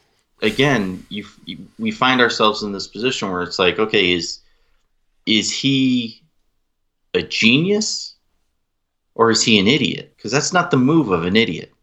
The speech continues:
That's a pretty smart political move. So he's not, clearly, he's not just an idiot. He's not some schmuck out there, you know, just kind of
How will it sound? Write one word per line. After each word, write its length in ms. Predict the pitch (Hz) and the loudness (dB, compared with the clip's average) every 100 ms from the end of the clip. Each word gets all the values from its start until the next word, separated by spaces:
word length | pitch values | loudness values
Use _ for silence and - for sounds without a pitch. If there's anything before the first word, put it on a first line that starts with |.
| _ _ _ _ _ _ _ - | _ _ _ _ _ _ _ -18
That's 140 | - | -16
a 40 | |
pretty 300 | - - 156 | -4 0 2
smart 480 | 139 - 127 123 - | 0 0 2 2 2
political 460 | 123 113 113 107 101 | 0 2 2 0 -2
move. 340 | 95 110 - _ _ _ _ _ _ _ _ _ _ _ _ _ _ _ _ _ _ _ _ _ _ _ _ | 0 0 -2 _ _ _ _ _ _ _ _ _ _ _ _ _ _ _ _ _ _ _ _ _ _ _ _
So 540 | - 113 98 92 85 _ | 0 2 4 2 -4 _
he's 280 | - 107 98 | -8 -6 0
not, 440 | 107 113 - - _ _ _ _ _ _ _ | 2 2 -2 -8 _ _ _ _ _ _ _
clearly, 600 | - 160 147 98 82 - _ | 2 4 4 0 -2 -14 _
he's 320 | - 101 85 | -10 -10 -4
not 400 | 101 92 - _ _ - | 0 0 -2 _ _ -4
just 320 | 104 92 - | -2 0 -2
an 100 | 87 | -2
idiot. 360 | 98 - - - _ _ _ _ _ _ _ _ | -2 -6 -14 -20 _ _ _ _ _ _ _ _
He's 180 | 95 | -6
not 200 | 101 104 | -2 -2
some 260 | - 92 85 | -2 -6 -6
schmuck 420 | - - 117 110 | -8 0 2 4
out 260 | 92 80 - | 2 0 -2
there, 360 | 85 78 76 _ _ _ _ _ _ _ _ _ _ | -4 -4 -12 _ _ _ _ _ _ _ _ _ _
you 100 | - | -8
know, 280 | 87 82 80 78 | -6 -4 -6 -12
just 380 | 80 - - | -14 -14 -16
kind 180 | - 90 | -6 -4
of 140 | 82 | -4